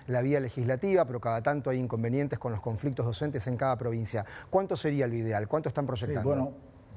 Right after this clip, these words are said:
Speaker 2: con, con, con, conflictos hay y habrá, estamos en el medio de una pandemia, pero la propuesta y, y la referencia para todo el país es de ciento noventa días de,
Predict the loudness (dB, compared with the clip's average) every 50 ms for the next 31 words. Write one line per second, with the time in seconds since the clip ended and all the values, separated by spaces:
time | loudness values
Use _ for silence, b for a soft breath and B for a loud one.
0 | -20 -10 -2 2 4 4 4 4 2 -2 -6 -8 -2 2 2 4 2 2 0 2
1 | 4 4 4 2 -2 -8 -4 0 2 2 2 4 2 0 2 2 4 4 2 2
2 | -2 -6 -12 -14 -8 0 4 4 6 6 6 4 4 4 4 4 6 6 6 6
3 | 6 4 0 0 0 2 2 2 0 0 2 2 4 4 4 4 4 4 2 2
4 | 2 2 2 2 4 4 4 4 2 2 0 -2 B B B B B B B B
5 | B B 2 4 6 4 4 4 2 2 4 4 4 4 4 4 4 4 4 4
6 | 2 0 0 0 2 4 4 4 4 4 4 4 2 2 2 2 2 2 2 2
7 | 2 0 2 2 2 2 2 2 2 2 2 2 2 4 4 4 4 2 2 2
8 | 2 2 2 2 2 2 2 2 2 2 2 2 2 2 2 2 2 2 2 2
9 | 2 2 0 0 -2